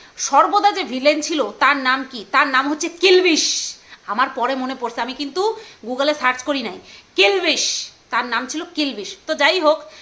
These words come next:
দেখতে পারছি কি না পারছি, সেটা মানে একটা দুঃখ তো থাকেই গেল যে কি,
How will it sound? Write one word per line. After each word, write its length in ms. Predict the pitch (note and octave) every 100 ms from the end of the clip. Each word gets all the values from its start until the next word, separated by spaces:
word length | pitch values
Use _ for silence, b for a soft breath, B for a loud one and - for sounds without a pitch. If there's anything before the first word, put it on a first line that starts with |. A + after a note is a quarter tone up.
| B G#3
দেখতে 280 | C#4 C#4
পারছি 420 | F#4 D#4 D#4+ A4+ A4+
কি 140 | G4+
না 160 | F4 D#4
পারছি, 380 | D#4+ D4+ D4
সেটা 360 | B3+ C#4 D4+ D#4+ D#4+
মানে 220 | A#3 C4 -
একটা 240 | - -
দুঃখ 280 | C4 C4 E4+
তো 100 | E4+
থাকেই 400 | - C#4 F#4 F#4
গেল 240 | D4 B3+ D4 B B A3
যে 340 | B3+ B3 A3+ A3+
কি, 340 | E4 E4+ D#4+